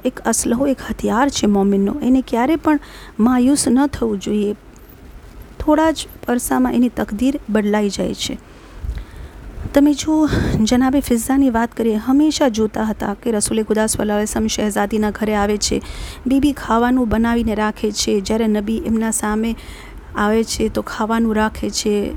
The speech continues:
નબીએ કરીમ જ્યારે બીબી ફાતિમા ઝહરા સલામુલ્લાહના ઘરે જમતા હતા અને જ્યારે જા-, જવાનો સમય થતો તો નબી પોતાની દીકરીના માથા ઉપર હાથ રાખી દુઆઓ આપતા.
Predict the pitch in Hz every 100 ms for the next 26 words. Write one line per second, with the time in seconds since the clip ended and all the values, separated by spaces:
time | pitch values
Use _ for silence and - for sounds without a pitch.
0 | 220 220 220 220 208 220 214 208 208 208
1 | 202 208 - - - 370 330 269 285 -
2 | 247 254 247 226 220 240 240 226 220 220
3 | 220 226 208 208 220 190 208 208 214 254
4 | 220 196 202 190 - - - - - 226
5 | 208 220 214 185 214 214 - - 214 214
6 | 226 240 247 220 214 226 254 - 214 214
7 | 202 220 220 214 269 247 233 233 240 208
8 | 214 233 254 247 220 208 208 247 233 214
9 | 208 - 226 233 208 208 208 190 208 220
10 | 233 196 190 -